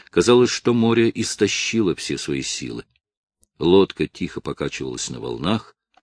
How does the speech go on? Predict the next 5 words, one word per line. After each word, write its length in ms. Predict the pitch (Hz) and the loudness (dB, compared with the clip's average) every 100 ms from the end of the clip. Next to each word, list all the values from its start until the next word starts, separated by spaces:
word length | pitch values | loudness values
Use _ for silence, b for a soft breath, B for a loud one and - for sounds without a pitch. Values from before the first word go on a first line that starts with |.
| _ _ _ _ _ _ _ - | _ _ _ _ _ _ _ -16
«Я 300 | 53 69 95 | -4 2 2
не 120 | 101 | 2
могу 320 | 104 98 110 | -2 -2 -2
держаться 640 | 107 98 90 110 104 - | 0 -2 -2 -4 -4 -8
более», 500 | 67 65 62 65 67 | -6 -6 -4 -4 -6